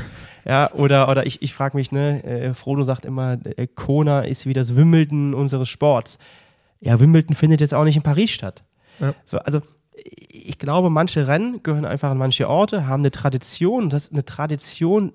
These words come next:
Speaker 1: ist auch wichtig für eine Sportart.
Speaker 2: Voll.
Speaker 1: Ja, also es gibt immer in jeder Sportart, ne, ich hab's gerade gesagt, mit Wimbledon und so weiter oder Tour de France,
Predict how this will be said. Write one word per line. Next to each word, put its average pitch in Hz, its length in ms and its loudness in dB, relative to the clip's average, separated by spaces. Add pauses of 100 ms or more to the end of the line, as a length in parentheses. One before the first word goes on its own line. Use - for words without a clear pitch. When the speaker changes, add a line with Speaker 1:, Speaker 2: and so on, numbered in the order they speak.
Speaker 1:
ist - 220 -8
auch - 160 -10
wichtig 190 300 -4
für 214 100 -6
eine 208 100 -2
Sportart. 214 580 -8
Speaker 2:
Voll. 120 380 2 (400)
Speaker 1:
Ja, 156 160 -2 (320)
also 127 180 -6
es 131 120 -4
gibt - 240 -8
immer 220 240 0
in 170 80 0
jeder 190 240 2
Sportart, 190 640 -2
ne, 151 100 0
ich 151 80 0
hab's - 120 -2
gerade 151 160 -4
gesagt, 156 260 -4
mit 165 120 0
Wimbledon 180 400 0
und 165 140 -8
so 156 100 -10
weiter 160 360 -6
oder 131 180 -4
Tour 202 220 0
de 180 100 -2
France, 165 480 -2